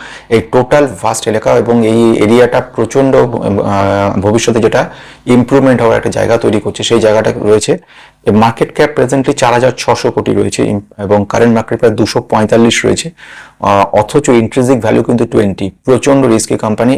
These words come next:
এবং, আহ, পি আনবিলিভেবল চারশো চৌত্রিশ, ফোর হান্ড্রেড থার্টি ফোর পি হচ্ছে এর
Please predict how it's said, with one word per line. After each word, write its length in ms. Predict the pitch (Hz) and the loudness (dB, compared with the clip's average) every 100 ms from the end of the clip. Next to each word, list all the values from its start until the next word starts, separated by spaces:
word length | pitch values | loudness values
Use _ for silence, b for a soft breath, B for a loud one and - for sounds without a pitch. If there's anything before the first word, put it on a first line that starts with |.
| 135 | -4
এবং, 140 | 110 107 | -4 -4
আহ, 180 | - 113 - _ | -6 -12 -20 _
পি 120 | 131 131 120 113 120 | 2 4 4 0 0
আনবিলিভেবল 480 | 120 120 120 110 113 | 2 2 2 0 -4
চারশো 260 | - - - 117 | -6 -8 -8 -6
চৌত্রিশ, 340 | 113 101 104 - B B B - | -6 -6 -8 -10 B B B 0
ফোর 140 | 131 131 | 2 4
হান্ড্রেড 220 | 131 131 127 | 2 -2 -6
থার্টি 200 | 117 117 | -8 -8
ফোর 160 | - 127 113 | -2 -2 -2
পি 120 | - 117 98 | -2 -2 0
হচ্ছে 240 | 98 - 107 | -4 -2 0
এর 60 | 104 | 0